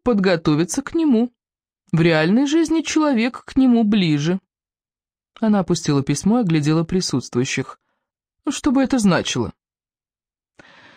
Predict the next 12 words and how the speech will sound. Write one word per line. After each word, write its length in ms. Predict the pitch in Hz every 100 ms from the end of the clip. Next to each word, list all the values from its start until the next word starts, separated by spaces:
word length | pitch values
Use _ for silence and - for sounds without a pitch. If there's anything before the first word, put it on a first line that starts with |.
| - - _ _ _ _ _ -
Гай 340 | 165 226 277
ходил 480 | - - 185 196 220
подавленный 720 | - 180 160 233 226 220 208
уже 240 | 196 175 190
несколько 540 | 180 180 - 175 180
дней, 420 | 156 156 156 143 - - - - -
как 260 | 135 -
ей 140 | 151 139
казалось, 580 | - 135 135 131 127 139
задумчивый 720 | 139 147 220 214 - 185 185
и 20 |
серьёзный. 800 | - 170 147 131 127 85 -